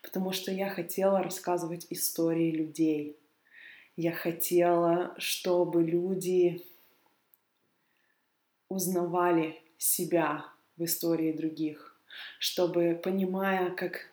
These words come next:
другие преодолевают сложности, они находили в этом для себя какие-то смыслы,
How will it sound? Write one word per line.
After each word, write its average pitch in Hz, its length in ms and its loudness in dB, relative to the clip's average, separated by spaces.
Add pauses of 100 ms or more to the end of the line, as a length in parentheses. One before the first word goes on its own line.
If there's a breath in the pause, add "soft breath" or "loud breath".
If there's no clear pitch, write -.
другие 185 420 -4
преодолевают 170 760 0
сложности, 180 840 -2
они 165 240 -6
находили 170 640 -2
в 170 100 -2
этом 165 360 -4 (440 loud breath)
для 175 140 2
себя 165 580 0 (160)
какие-то 170 400 -4
смыслы, 160 640 -4